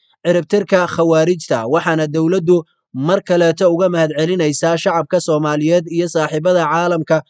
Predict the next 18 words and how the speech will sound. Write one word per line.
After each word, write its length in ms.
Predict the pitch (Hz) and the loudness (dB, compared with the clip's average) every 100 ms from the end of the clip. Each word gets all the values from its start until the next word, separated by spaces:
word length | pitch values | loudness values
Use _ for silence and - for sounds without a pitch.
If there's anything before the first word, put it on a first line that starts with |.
| _ _ _ | _ _ _
doorkooda 840 | 143 180 190 170 180 185 175 165 160 | -2 2 2 0 2 2 4 2 0
dagaalka 580 | 147 165 180 156 165 156 | 0 0 0 0 -2 -2
ka 140 | 190 | -4
dhanka 360 | 180 165 160 165 175 | -2 -4 -2 0 2
ah 60 | 165 - _ _ _ | 0 -6 _ _ _
khawaarijta, 680 | - 160 156 160 185 156 170 156 - | -2 2 2 2 0 0 -2 -2 0
ayaa 240 | 180 170 | 2 4
lagu 240 | 160 165 | 2 -2
yiri 280 | 180 175 170 160 _ _ _ | 0 2 0 -2 _ _ _
war 240 | 143 165 185 | 0 0 0
qoraal 340 | 175 175 165 | 0 0 2
ah 120 | 165 165 | 2 0
oo 100 | 156 | -2
ka 140 | 185 | -4
soo 200 | 165 165 | -2 -2
baxay 320 | 156 143 156 160 - 180 | -2 -2 -2 -2 -2 -2
dowladda 560 | 151 160 175 160 151 143 | 0 0 0 2 0 -2
Soomaaliya. 600 | - 165 151 151 143 156 | -6 -2 0 0 0 0